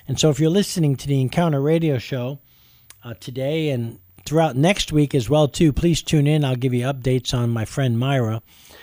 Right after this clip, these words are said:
I want you to pray for Myra, even now, right after this show or while you're listening to the show. Pray for healing. She's been diagnosed with cancer, and, uh, it's a, it's a,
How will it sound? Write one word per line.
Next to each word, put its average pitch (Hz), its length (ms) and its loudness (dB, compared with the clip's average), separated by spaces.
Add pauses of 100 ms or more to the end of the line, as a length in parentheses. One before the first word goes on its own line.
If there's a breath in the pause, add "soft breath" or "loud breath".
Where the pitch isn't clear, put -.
(160 loud breath)
I 143 60 -4
want 185 220 4
you 180 80 0
to 156 60 -4
pray 190 260 4
for - 160 -4
Myra, 107 360 -8 (920 soft breath)
even 151 260 2
now, 165 340 -2 (420)
right 123 200 -2
after 139 240 -2
this 135 260 -2 (260)
show 156 320 2
or 127 140 2
while 120 180 0
you're 131 140 2
listening 143 360 2
to - 100 -10
the 135 100 -4
show. 139 300 -2
Pray 170 240 0
for 208 160 -2
healing. 151 500 0 (640 loud breath)
She's 131 220 -4
been 127 420 -2
diagnosed 135 540 -2
with 104 100 -8
cancer, 170 580 -4 (640 soft breath)
and, 120 480 -2
uh, 113 460 -6 (240)
it's - 260 -10
a, 113 320 -8 (960)
it's - 240 -10
a, 120 240 -10